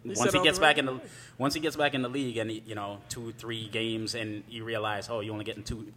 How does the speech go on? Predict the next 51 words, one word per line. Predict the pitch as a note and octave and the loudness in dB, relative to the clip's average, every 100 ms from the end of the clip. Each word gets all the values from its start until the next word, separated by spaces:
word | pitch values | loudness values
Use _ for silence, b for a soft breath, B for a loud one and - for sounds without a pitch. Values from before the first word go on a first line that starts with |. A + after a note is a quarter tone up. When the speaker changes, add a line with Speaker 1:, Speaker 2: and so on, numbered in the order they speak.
| - | -12
Speaker 2:
three | B2+ B2 | -6 -4
targets | A#2+ A#2 A2+ A2 | 0 2 0 -4
a | |
game | G2+ B2 A2+ G#2 - B B | 0 0 0 -4 -12 B B
and | - A2+ | -2 -2
you | A2 | -2
can't | - B2+ A2+ | -2 0 2
put | - | 2
up | A#2 | 2
that | G#2+ | -2
stats, | - - A2+ G2+ - | -4 2 2 2 -4
he's | C3+ F3+ | -4 -2
gonna, | F3+ D3 - - - | 0 0 -2 -18 -14
he's | C#3 C#3+ | -8 -2
gonna | C#3 B2+ | 0 0
become | G#2+ - - C3+ G#2 F#2 - | -2 -8 -4 -4 -4 -8 -10
that | - G#2 - | -4 -4 -4
A | G#2+ | -6
B | G2+ G#2 - - - - | -6 -10 -12 -18 -20 -16
from | - G#2+ | -8 -4
back | G2+ | -4
in | G#2 | -4
the | G2 | -6
day, | G#2 | 0
or | B2 B2 | 6 6
he's | C#3 C#3 | 6 2
gonna | C3+ | 2
demand | G#2+ G#2 A2 A#2+ G#2+ G2 B B - | 2 0 2 2 2 -4 B B -4
Jackson | B2 A2 - | 0 0 0
start | F#2+ - G2+ | -2 -2 -6
passing | - A2 G#2+ G#2+ | -4 -4 -4 -4
him | G2+ | -6
the | F#2+ | -6
ball | A2 G2 | -2 -2
more. | F#2+ F#2 F#2 - B B | -4 -8 -10 -12 B B
It's | C3+ | 0
gonna | E3 D3+ | 2 2
be | B2 A2+ | 0 -4
more | A2+ A2+ | -4 -6
of | |
a | G2 | -6
problem | - G#2 G2+ | -4 -4 -4
for | F#2 | -10
Jackson, | F#2+ G2 F#2+ F#2+ | -6 -6 -6 -10
and | F#2+ | -4
Jackson's | A#2+ A#2+ B2 | -4 -4 -4
gonna | A2 | -6
start | G2 A2+ F#2+ | -6 -4 -6
forcing | - B2 - G2 | -4 -4 -2 -4
the | F#2+ | -8
ball | F2+ F2+ | -8 -10